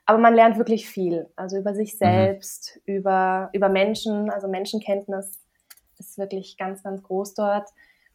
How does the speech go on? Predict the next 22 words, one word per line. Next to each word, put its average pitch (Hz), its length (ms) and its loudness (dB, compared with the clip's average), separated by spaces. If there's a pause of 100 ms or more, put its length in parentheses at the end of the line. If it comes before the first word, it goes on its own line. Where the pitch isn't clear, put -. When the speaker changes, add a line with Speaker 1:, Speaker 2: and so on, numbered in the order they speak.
(180)
Speaker 1:
Und 202 580 2
genau, 254 300 2
ich - 120 -12
bin 226 120 -4
dann 226 240 -2
von 226 260 -4
dort 214 440 0
aus, 226 760 -4
äh, 220 100 -8
nach 202 160 -6
München 330 320 0
gezogen 311 500 0
nach 269 180 -8
der - 200 0
Ausbildung, 240 680 -2 (140)
bin 202 220 -8
dann 190 360 -6
Speaker 2:
Ja. 185 80 -8 (280)
Speaker 1:
weiterhin 214 280 -4
im 196 200 -8
Hotel 196 300 -4
geblieben 285 460 -6